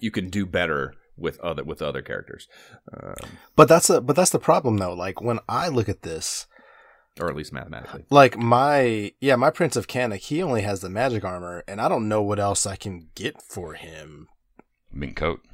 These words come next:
Speaker 2: besides the
Speaker 1: <laughs>
Speaker 2: stupid
Speaker 1: Yeah,
Speaker 2: mink
Speaker 1: mink
Speaker 2: coat,
Speaker 1: coat.
Speaker 2: which
Speaker 1: Yeah,
Speaker 2: seems
Speaker 1: mink coat.
Speaker 2: so unnecessary of a grind. You know
Speaker 1: Right.
Speaker 2: what I mean?
Speaker 1: Well, yeah, it's definitely not worth the. F-, that's my point. That's, there's no question that it's not worth the five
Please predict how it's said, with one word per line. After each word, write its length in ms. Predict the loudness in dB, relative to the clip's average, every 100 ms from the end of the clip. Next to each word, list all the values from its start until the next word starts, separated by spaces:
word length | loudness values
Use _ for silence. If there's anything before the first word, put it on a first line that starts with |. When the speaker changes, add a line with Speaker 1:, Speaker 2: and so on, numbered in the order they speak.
| -20 -20 -20 _ -20 _ -16 -6 2
Speaker 2:
besides 480 | 4 6 4 2
the 100 | 0
Speaker 1:
<laughs> 0 |
Speaker 2:
stupid 400 | 2 4 4 2
Speaker 1:
Yeah, 80 | 2
Speaker 2:
mink 60 | 0
Speaker 1:
mink 100 | -2
Speaker 2:
coat, 80 | -4 -4
Speaker 1:
coat. 80 | -4
Speaker 2:
which 160 | -4 -2
Speaker 1:
Yeah, 60 |
Speaker 2:
seems 400 | 0 2 2 4
Speaker 1:
mink 80 | 4
coat. 40 |
Speaker 2:
so 340 | 6 6 6 2
unnecessary 800 | -2 -4 -2 -2 -2 -2 -4 -6
of 160 | -8
a 40 | -10
grind. 480 | -8 -6 -8 -12 -6
You 120 | 2
know 80 | 4
Speaker 1:
Right. 80 | 4
Speaker 2:
what 20 |
I 20 | 2
mean? 300 | -4 -8 -12 -20 -20 -2 6
Speaker 1:
Well, 80 |
yeah, 120 | 8 8
it's 120 | 10
definitely 300 | 10 10 8
not 240 | 8 8
worth 300 | 6 4 2
the. 60 | -10
F-, 160 | -12 0
that's 200 | 0 2
my 120 | -2
point. 320 | -2 -4 -4
That's, 240 | -4 -8 -10
there's 260 | -6 -2
no 180 | 6 6
question 360 | 6 2 2 0
that 120 | -4
it's 140 | -6 -4
not 240 | -2 -2
worth 260 | -2 -6 -8
the 80 | -8
five 520 | -2 0 0 -4 -16